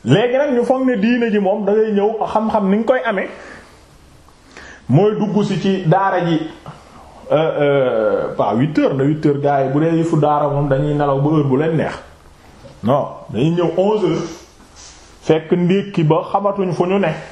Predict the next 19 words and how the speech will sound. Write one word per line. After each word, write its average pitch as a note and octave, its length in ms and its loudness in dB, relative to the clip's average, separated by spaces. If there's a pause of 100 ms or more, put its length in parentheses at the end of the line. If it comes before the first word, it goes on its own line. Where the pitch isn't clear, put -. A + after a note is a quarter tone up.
(140)
nelaw E3 380 2
ba E3+ 180 0
xamuñ G3 280 0
fu F#3 120 0
ñu F#3 100 0
ne F3 140 2
ba E3+ 120 2
yeewu, G#3+ 380 0 (720)
ndékki F#3+ 400 4
daari E3 320 2
agsi. B2+ 320 -6
Nan B3+ 160 0
ngay B3+ 200 0
agsee A3 360 0
ci F3 80 0
daara F3+ 320 2
ji D#3 180 0
onze E3 360 2
heures? A#2 260 -2